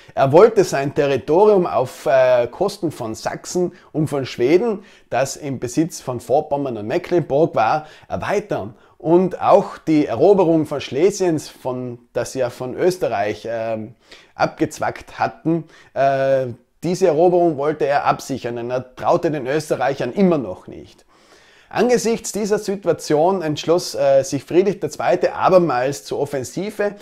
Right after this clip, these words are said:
und fiel in Sachsen ein. Nach, äh, Jahren blutiger Auseinandersetzung entschied schließlich das Ausscheiden Russlands aus der Koalition mit Österreich und Frankreich über den Krieg, äh, da dort die,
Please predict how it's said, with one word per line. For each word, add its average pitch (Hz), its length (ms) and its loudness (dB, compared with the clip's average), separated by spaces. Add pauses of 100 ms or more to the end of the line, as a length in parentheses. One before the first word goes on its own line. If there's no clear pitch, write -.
(200)
und 139 160 -6
fiel 208 200 -2
in 180 100 -2
Sachsen - 480 -10
ein. 98 360 -10 (220)
Nach, - 400 -4
äh, 131 260 2
Jahren 196 360 -4
blutiger 180 640 2
Auseinandersetzung 156 1160 -2 (260)
entschied 170 340 -2
schließlich 190 460 0
das 160 180 -2
Ausscheiden 151 640 -2
Russlands 147 500 -2
aus 113 220 -4
der 131 100 -2
Koalition 147 640 0
mit 175 160 -2
Österreich 151 540 -2
und 139 140 -8
Frankreich 165 600 -2 (280)
über 160 220 6
den 151 200 0
Krieg, 175 460 2 (280)
äh, 135 340 2 (100)
da 131 160 4
dort 156 340 0
die, 147 300 0